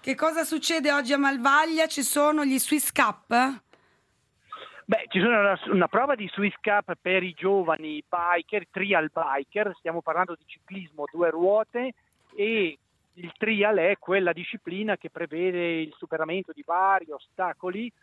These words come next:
Speaker 2: con varie penalità e si determina una classifica. Sono un po' dei funamboli, per così dire. Inoltre Swiss Cup, ma anche prova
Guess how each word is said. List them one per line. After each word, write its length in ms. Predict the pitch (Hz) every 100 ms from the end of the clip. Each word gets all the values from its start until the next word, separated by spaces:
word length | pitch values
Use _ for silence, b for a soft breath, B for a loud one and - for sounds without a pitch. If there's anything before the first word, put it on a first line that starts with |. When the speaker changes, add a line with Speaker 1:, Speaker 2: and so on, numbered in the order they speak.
| _
Speaker 2:
con 260 | - 143 135
varie 300 | 139 139 135
penalità 720 | 139 143 139 226 - 127 202
e 200 | 170 156 -
si 60 |
determina 480 | 135 - 123 135 127
una 220 | 120 120
classifica. 760 | - 117 - 98 - - 127 113
Sono 220 | 151 143
un 80 | 127
po' 120 | 151
dei 180 | 135 -
funamboli, 680 | 139 131 117 104 104 110 117
per 180 | 113 -
così 300 | 113 104 113
dire. 380 | 117 107 156 269 b b b _ -
Inoltre 520 | 208 247 180 143 127
Swiss 200 | - 220
Cup, 260 | - 240 294
ma 260 | 220 165
anche 300 | 185 202 262
prova 420 | - 156 175 190